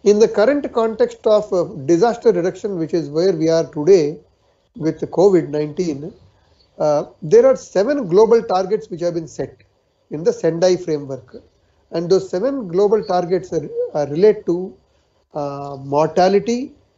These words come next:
uh, affected people, economic loss, uh, damage to critical infrastructure and disruption of basic services. And all of these need to be reduced. And there's a target to reduce them.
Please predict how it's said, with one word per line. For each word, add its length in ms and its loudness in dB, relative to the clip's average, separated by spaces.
uh, 240 -4
affected 600 2
people, 440 0
economic 540 2
loss, 480 0
uh, 160 -2
damage 580 0
to 100 -6
critical 480 -4
infrastructure 540 -4
and 160 -4
disruption 480 -6
of 140 -4
basic 300 0
services. 600 -6
And 160 0
all 200 4
of 140 0
these 200 0
need 260 -2
to 60 -4
be 100 -2
reduced. 520 -2
And 140 -4
there's 140 -2
a 40 -2
target 540 -2
to 80 -4
reduce 420 -4
them. 320 -4